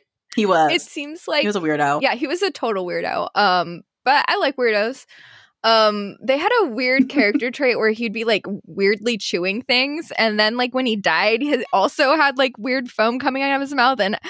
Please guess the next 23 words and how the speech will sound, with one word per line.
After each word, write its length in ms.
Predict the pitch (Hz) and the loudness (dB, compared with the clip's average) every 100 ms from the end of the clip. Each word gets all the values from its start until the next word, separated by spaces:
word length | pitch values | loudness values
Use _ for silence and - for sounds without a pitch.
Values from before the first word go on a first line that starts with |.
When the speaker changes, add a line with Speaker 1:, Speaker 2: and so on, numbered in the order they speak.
| - - - - | -14 -16 -8 -2
Speaker 2:
I 100 | 302 | 0
didn't 300 | 339 226 - - | -2 -4 -10 -4
enjoy 360 | 233 220 196 175 | -2 0 0 2
that. 300 | 123 117 - - | 2 0 -2 0
Um, 400 | 202 190 180 240 _ _ _ _ - | 0 0 -4 -10 _ _ _ _ -4
<laughs> 60 | - 427 - - - 523 523 605 622 622 - 659 622 - - - - _ - _ | 0 0 -4 -8 -4 -4 -2 -2 -4 -4 -2 -4 -4 -6 -6 -14 -16 _ -20 _
but, 400 | 277 247 233 208 - - _ - | -8 0 2 2 -2 -20 _ -18
<laughs> 60 | 370 - 508 _ _ _ _ _ _ _ _ _ _ - - - 466 392 381 - | -18 -14 -18 _ _ _ _ _ _ _ _ _ _ -14 -12 -10 -12 -14 -10 0
um, 440 | 254 254 254 247 277 294 - _ _ _ _ 269 | 4 6 4 0 -4 -6 -20 _ _ _ _ 0
yeah, 180 | 247 | 0
he 140 | 269 277 | 0 -4
was 120 | 320 | -4
just 160 | 440 466 | -4 -2
really 200 | 453 403 | 0 2
strange. 280 | 285 254 262 | 2 0 0
I 100 | 269 | -2
still 260 | 302 - 285 | -4 -2 0
don't 240 | 440 269 | 0 0
know 140 | 254 240 | 0 0
why 300 | 180 175 202 | 2 2 2
he 200 | 247 226 | -2 -4
just, 220 | 214 - | -4 -2
like, 240 | 196 - | -4 -4